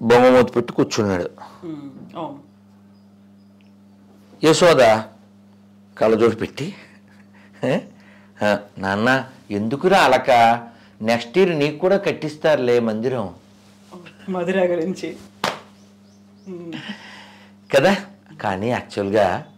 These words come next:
Speaker 1: వాడు, ఔరంగజేబు గాడు, ఆ, ఆ విగ్రహాన్ని మెట్లలో వేసి చేశాడు. ఏ,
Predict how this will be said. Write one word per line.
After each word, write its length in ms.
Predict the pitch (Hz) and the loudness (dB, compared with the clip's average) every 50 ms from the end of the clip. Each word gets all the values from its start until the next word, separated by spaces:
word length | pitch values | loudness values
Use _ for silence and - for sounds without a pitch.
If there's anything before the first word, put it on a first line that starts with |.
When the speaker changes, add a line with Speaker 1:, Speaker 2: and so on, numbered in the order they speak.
| _ _ _ _ _ _ - - _ _ _ _ _ _ _ _ _ _ _ - | _ _ _ _ _ _ -20 -20 _ _ _ _ _ _ _ _ _ _ _ 0
Speaker 1:
వాడు, 480 | 101 101 104 101 98 107 143 190 - - - | 2 4 4 4 4 2 0 -2 -4 -4 -2
ఔరంగజేబు 540 | 98 98 101 110 117 117 110 117 101 95 101 | 0 2 2 2 0 2 2 2 2 4 2
గాడు, 340 | 98 92 90 107 - - - - - - _ _ _ _ _ - 107 | 2 2 2 0 -2 -4 -10 -18 -20 -20 _ _ _ _ _ -12 -6
ఆ, 140 | 127 175 226 - - - - _ _ _ - - - - _ - _ _ _ _ _ - - | -4 -4 -4 -6 -10 -20 -20 _ _ _ -20 -20 -20 -20 _ -20 _ _ _ _ _ -10 -6
ఆ 180 | 104 107 107 | -2 0 0
విగ్రహాన్ని 920 | 98 87 92 90 85 110 120 110 120 127 110 98 92 90 104 147 214 233 - - - _ _ _ _ _ _ _ _ _ _ _ _ _ _ _ - _ | 0 0 -2 -2 0 -2 -2 0 0 -2 -2 -2 -2 -4 -6 -6 -8 -8 -12 -20 -20 _ _ _ _ _ _ _ _ _ _ _ _ _ _ _ -20 _
మెట్లలో 600 | - 98 101 98 95 - - 127 123 123 120 120 | -12 -6 -6 -6 -6 -4 0 2 4 6 6 6
వేసి 520 | 107 101 98 95 95 - - 214 330 392 - - _ _ _ _ _ _ _ - _ _ _ _ _ _ _ _ _ _ _ _ _ - 156 | 6 6 2 0 -2 -4 -6 -8 -10 -10 -12 -20 _ _ _ _ _ _ _ -20 _ _ _ _ _ _ _ _ _ _ _ _ _ -4 -2
చేశాడు. 320 | 135 - - - 87 - - _ _ _ _ _ _ _ _ _ _ _ _ - 190 | -2 -2 -2 -8 -12 -14 -16 _ _ _ _ _ _ _ _ _ _ _ _ -10 -8
ఏ, 200 | 247 285 285 202 | -6 -4 -4 -6